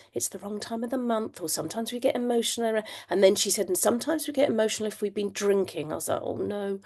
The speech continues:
I never did get pulled up on it. But, yeah, so it sort of started around fourteen, but then progressed on to that pub that I was saying about. Um, and that's when things got really messy.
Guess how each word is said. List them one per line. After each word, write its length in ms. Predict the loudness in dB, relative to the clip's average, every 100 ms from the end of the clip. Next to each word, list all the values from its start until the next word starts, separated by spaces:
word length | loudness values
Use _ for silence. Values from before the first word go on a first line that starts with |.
| -14 -8 2
I 80 | 2
never 180 | 2
did 180 | 0 2
get 180 | 2 0
pulled 200 | -2 -2
up 200 | -2 -4
on 100 | -4
it. 160 | -4 4
But, 180 | 4 4 -10 4
yeah, 200 | 10 10
so 160 | 10 8
it 100 | 8
sort 160 | 6
of 40 | 8
started 460 | 8 6 4 2
around 300 | 4 4 2 -2 _ -6
fourteen, 560 | 4 4 6 4 4
but 140 | 4 4
then 200 | 4 4
progressed 460 | 0 2 2 2
on 160 | 0 -2
to 120 | -2
that 240 | -2 -2 0
pub 280 | -2 0
that 100 | -2
I 100 | -4
was 140 | -4 -4
saying 320 | -4 -2 -2
about. 340 | -2 0 0 -2
Um, 360 | -4 -2 -4 -8 -14 -18 -4
and 160 | 2 4
that's 220 | 2 0
when 140 | -4
things 260 | -4 -6 -2
got 200 | 0 0
really 280 | 0 -2 -2
messy. 500 | -4 -2 -2 -4